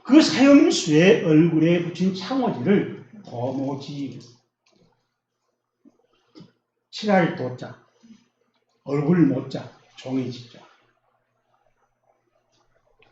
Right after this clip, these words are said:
그 종이를 한 장 한 장 붙이는데도 그 천주교인이 한 사람도 배교를 하거나 다른 우리 천주교인이 어디 있다고 발설을 하거나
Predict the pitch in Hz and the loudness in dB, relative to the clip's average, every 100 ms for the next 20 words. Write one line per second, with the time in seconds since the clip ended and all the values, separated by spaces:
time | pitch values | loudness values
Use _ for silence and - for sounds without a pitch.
0 | _ _ _ _ _ _ _ - 220 202 | _ _ _ _ _ _ _ 2 6 6
1 | 220 240 208 208 208 220 - 170 - 170 | 8 8 8 8 8 6 4 0 -2 -2
2 | 143 127 139 147 - - - - - - | -2 -6 -8 -8 -10 -16 -20 -20 -20 -20
3 | _ _ _ _ _ _ _ 175 190 220 | _ _ _ _ _ _ _ 0 2 2
4 | 240 - - _ _ _ _ _ - 202 | -4 -10 -20 _ _ _ _ _ -12 -8
5 | 151 135 135 120 131 120 - _ _ - | -8 -10 -12 -14 -14 -16 -20 _ _ -8
6 | 277 311 370 294 311 320 202 - - - | -4 -2 2 8 10 10 8 2 -2 -16
7 | _ _ _ - 143 165 190 247 127 120 | _ _ _ -10 -2 0 2 2 0 -6
8 | 127 - _ _ _ _ _ _ _ _ | -12 -16 _ _ _ _ _ _ _ _
9 | - 175 277 381 403 302 269 - - - | -10 0 4 6 6 6 4 4 -4 -4
10 | 240 202 170 190 156 156 254 302 254 294 | -4 -4 0 0 0 2 4 8 10 12
11 | 302 294 - 180 - 403 196 160 156 135 | 10 8 -4 -10 -4 -2 0 -4 -8 -10
12 | - | -18